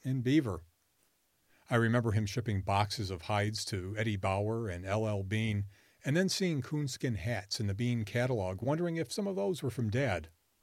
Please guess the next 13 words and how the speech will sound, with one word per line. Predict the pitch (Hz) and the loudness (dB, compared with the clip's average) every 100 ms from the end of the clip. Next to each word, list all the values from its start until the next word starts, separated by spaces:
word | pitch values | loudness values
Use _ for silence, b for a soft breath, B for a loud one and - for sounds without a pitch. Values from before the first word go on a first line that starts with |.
| - B B - | -20 B B 2
But | 131 | 6
his | 131 120 | 6 4
heart | - 196 214 - - | 2 0 0 -6 0
was | 131 127 | 0 2
still | 160 135 | 2 4
in | 120 | 2
the | 101 | 0
farm. | - 117 92 78 - _ _ _ - | 0 0 0 -2 -12 _ _ _ -6
That's | 131 - | -4 0
where | 190 | 0
he | 160 | 2
was | 117 104 101 | 0 0 0
raised. | 143 104 82 - | 0 0 -4 -10